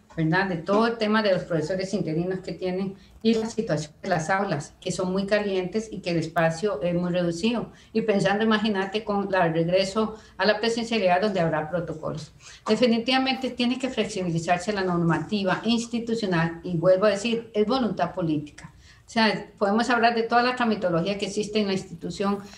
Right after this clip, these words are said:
pero con voluntad política, todo, esa flexibilización podría optimizar los usos de los presupuestos y de ver cómo se puede apoyar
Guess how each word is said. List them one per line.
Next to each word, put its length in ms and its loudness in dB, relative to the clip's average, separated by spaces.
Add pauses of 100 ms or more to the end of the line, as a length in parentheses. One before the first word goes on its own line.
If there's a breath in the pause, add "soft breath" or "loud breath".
(140 loud breath)
pero 260 4
con 140 2
voluntad 400 4
política, 540 0
todo, 180 4
esa 200 0
flexibilización 920 0 (280 loud breath)
podría 680 4 (220 loud breath)
optimizar 840 0
los 240 -4
usos 320 2
de 100 2
los 160 2
presupuestos 840 -2 (240 loud breath)
y 140 6
de 180 4
ver 340 4
cómo 300 4
se 140 -4
puede 240 2
apoyar 640 0